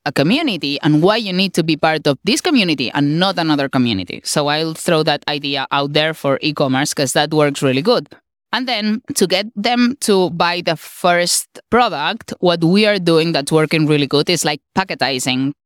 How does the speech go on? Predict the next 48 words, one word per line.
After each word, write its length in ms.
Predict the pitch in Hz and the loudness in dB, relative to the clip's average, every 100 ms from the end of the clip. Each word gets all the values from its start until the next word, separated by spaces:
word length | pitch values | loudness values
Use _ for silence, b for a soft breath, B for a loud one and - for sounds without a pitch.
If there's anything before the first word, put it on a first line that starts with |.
| _ _ | _ _
the 100 | - | -2
product. 380 | 143 143 123 110 _ _ _ _ _ _ - | 0 2 0 -4 _ _ _ _ _ _ -8
So 280 | - 175 | -4 -2
they 220 | 175 180 240 | -2 -2 -2
don't 220 | 247 202 | 0 0
need 160 | 196 | 0
to 100 | - | 0
think 460 | 165 - 147 160 - _ | -2 -2 -2 -4 -10 _
what 420 | - 165 170 175 165 | -4 0 2 0 -2
they 120 | 160 | 0
need 200 | 160 147 | 0 -2
to 120 | 147 | -2
buy. 420 | 147 196 143 120 - | 0 -2 -4 -8 -4
They 180 | 175 196 | -4 -4
just 400 | 175 185 180 - | -2 -2 -2 -4
have 480 | 160 156 147 - - _ | -4 -2 -4 -12 -20 _
an 100 | 214 | -2
opportunity. 680 | 233 277 294 359 185 - 120 - | 0 0 -4 -2 -2 -4 -8 -6
It's 160 | - 185 | -4 -2
a 80 | 226 | 0
birthday 340 | 320 311 160 | 2 0 0
of 140 | 139 147 | -2 -2
my 160 | 139 | -4
dad, 300 | 139 127 123 - | -2 -4 -6 -6
or 480 | - 175 175 175 170 - _ b | 0 2 4 4 2 -2 _ b
it's 160 | 214 | -2
Valentine's 560 | 302 269 175 135 143 135 | 0 0 0 -2 -2 -2
Day, 340 | 147 135 139 - | -4 -4 -6 0
or 180 | 180 190 | 0 2
it's 240 | 202 - | -2 -2
whatever. 460 | 208 220 294 180 135 | -2 0 0 -2 -2
And 260 | 151 160 | -2 -4
you 120 | 185 | 0
don't 100 | 262 | 2
need 140 | 269 262 | 2 2
to 80 | 269 | 0
think 200 | 302 262 | 0 0
about 300 | 170 127 131 | 0 -2 -4
it. 140 | 135 | -2
We 140 | 196 | 0
thought, 400 | 214 - 240 220 - | 0 -2 0 0 -2
"What's 320 | 170 175 170 | -2 -2 0
the 100 | 170 | -2
perfect 440 | 165 175 - 165 | 2 0 0 -4
present 480 | - 147 151 120 127 | -2 0 0 -4 -4
for 160 | - 131 | -2 0
that?" 260 | 110 110 | 0 -4
So 400 | - 160 143 143 | -4 -2 0 -2